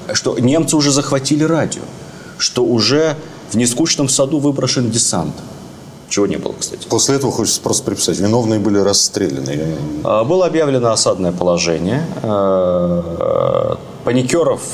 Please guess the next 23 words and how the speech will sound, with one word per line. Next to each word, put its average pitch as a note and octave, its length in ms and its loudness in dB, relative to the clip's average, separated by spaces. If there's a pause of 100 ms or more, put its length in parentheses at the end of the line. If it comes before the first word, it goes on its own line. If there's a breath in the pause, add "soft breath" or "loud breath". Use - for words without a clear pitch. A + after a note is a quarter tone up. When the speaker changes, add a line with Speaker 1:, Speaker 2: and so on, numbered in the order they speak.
(300)
Speaker 2:
были A2+ 280 2
случаи, A2+ 340 2
расстреливали F#2+ 640 2
прямо F2+ 320 2
на E2+ 100 2
месте D#2+ 340 -2
и F#2 40 2
мародеров, B2 440 0 (460 loud breath)
что - 180 -2
спасло G2+ 500 0
тысячи F#2 460 -2
жизней. G2 420 -2 (1000 loud breath)
А, - 420 0 (320)
потом A#2+ 300 0
через B2 240 2
два A#2+ 160 2
дня G2+ 140 0
были G2+ 180 2
открыты G#2+ 320 0
все G2+ 180 0
магазины, F#2+ 400 2
включая F2+ 400 0
коммерческие. F2 720 -4